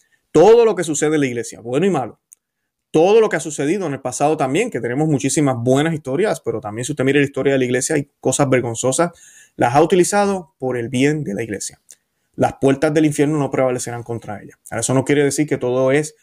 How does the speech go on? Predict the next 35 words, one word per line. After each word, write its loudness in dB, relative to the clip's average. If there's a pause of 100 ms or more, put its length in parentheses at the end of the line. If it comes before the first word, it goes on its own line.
(260)
de -4
colores, 2
que -8
todo -6
es -6
bonito, 0
que -4
todas 4
las 2
decisiones -4
que -6
toman -6
los -6
que -4
andan -2
con -4
sotana, 0 (400)
eh, 0
son -6
perfectas -2
y 0
siempre -10
lo -8
han -12
sido. 0
No, -8
no -4
necesariamente. -2 (220)
Muchos -2
se 2
descarrilan, 0 (240)
pero -2
a 2
veces 0
ese 0